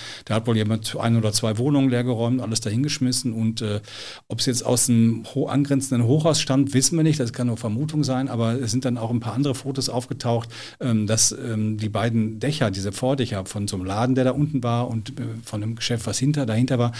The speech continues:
dass die auch total vermüllt waren. Und, äh, ja, es sind wohl so merkwürdige Zustände in diesem Haus. Man wusste nicht, wer da wohnt. In den sozialen Medien gab's dann Gerüchte, ob da Rumänen wohnen, ob da Bulgaren wohnen, keine Ahnung.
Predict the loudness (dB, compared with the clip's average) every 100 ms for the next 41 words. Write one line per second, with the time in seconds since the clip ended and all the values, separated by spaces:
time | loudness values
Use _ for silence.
0 | -10 -6 -2 0 0 -2 -2 -2 0 0
1 | 4 4 2 -2 -8 -10 -10 -12 -6 -4
2 | -4 -6 -14 -14 0 2 2 0 2 2
3 | 2 0 -2 -2 -2 -4 -8 -12 -10 -6
4 | -2 0 0 0 -2 0 2 2 0 -2
5 | 0 0 0 0 0 -2 -2 -2 -2 -2
6 | 0 0 0 -2 -2 -4 -4 -2 -2 2
7 | 2 2 0 0 -2 -2 0 -2 -2 -6
8 | -4 0 2 2 2 2 2 0 -2 -4
9 | -4 -4 -4 -4 0 0 0 -2 -2 -4
10 | -4 -4 2 2 2